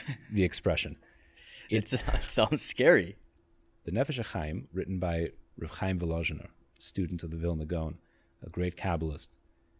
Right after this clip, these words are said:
Speaker 2: he writes that this is what kares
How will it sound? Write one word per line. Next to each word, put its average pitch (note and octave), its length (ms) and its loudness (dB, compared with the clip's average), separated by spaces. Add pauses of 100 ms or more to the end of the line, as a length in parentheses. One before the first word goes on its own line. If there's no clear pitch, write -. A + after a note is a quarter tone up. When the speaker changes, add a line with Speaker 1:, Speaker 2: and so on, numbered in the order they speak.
Speaker 2:
he B2+ 180 2
writes A#2 280 4
that G#2 220 -2
this B2+ 200 0
is A2+ 140 -2
what G2+ 380 2 (640)
kares - 720 -2